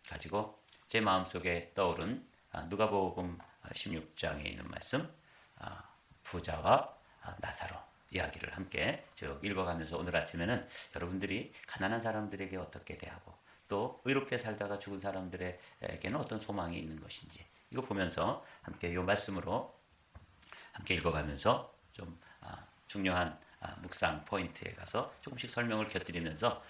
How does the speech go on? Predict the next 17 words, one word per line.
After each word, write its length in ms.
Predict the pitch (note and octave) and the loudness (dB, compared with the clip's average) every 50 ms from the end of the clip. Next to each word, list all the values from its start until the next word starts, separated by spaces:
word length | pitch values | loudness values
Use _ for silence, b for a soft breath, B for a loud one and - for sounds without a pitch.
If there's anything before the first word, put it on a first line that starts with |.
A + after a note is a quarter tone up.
| B B - | B B -8
좀 120 | - F2 | -2 8
짧게 560 | - A2+ G#2 - - E2+ F#2+ C3+ D3+ - - - | 10 10 10 10 8 8 8 8 8 6 0 -8
말씀을 460 | - - - - E2 E2 D#2 D#2 D#2 - - - - | -8 -8 -6 -4 -2 -2 -2 -2 -4 -8 -12 -12 -10
나누겠습니다. 760 | - - E2 D#2 D2+ - - - - - F2+ F2 - - - B B B B B B B B B B B B B B - | -8 -8 -8 -8 -8 -10 -10 -10 -12 -12 -12 -10 -12 -12 -14 B B B B B B B B B B B B B B 8
어떤 320 | - C3+ - - D3+ D3+ | 8 8 10 10 10 10
부자가 320 | D3+ - - A2+ G#2+ A2 G#2+ | 10 10 10 12 12 12 12
있었는데 640 | - - G2 E2+ E2 D#2+ D2+ D#2 G#2 - - - | 10 8 6 4 4 4 6 8 8 8 8 4
그는 180 | - A2+ B2+ B2 | 2 2 0 2
자색 320 | - G2+ G2 G#2+ G2+ F2+ | 2 2 2 4 4 4
옷과 440 | F2+ E2+ - - - - E2 - - | 4 2 0 0 4 6 6 6 6
고운 260 | - F#2+ F#2+ G2+ G2 | 4 4 4 4 4
베옷을 360 | - G2+ G2+ G2 - - G2 | 4 4 4 4 4 2 2
입고 260 | F#2+ F#2 - B2+ C#3+ C#3+ | 0 4 8 8 8 8
날마다 400 | - A#2 A#2 B2 B2 B2+ B2+ B2 | 8 8 8 8 10 10 8 8
즐겁고 440 | - B2 A#2+ A#2 B2 A#2+ - B2+ A#2+ | 6 4 4 4 4 4 4 4 8
화롭게 340 | B2 B2+ B2 A#2 - - | 8 8 8 8 4 2
살았다. 640 | - - - E2+ - - - - - - D2+ - - | 0 2 0 0 -2 -4 -6 -6 -6 -6 -6 -6 -10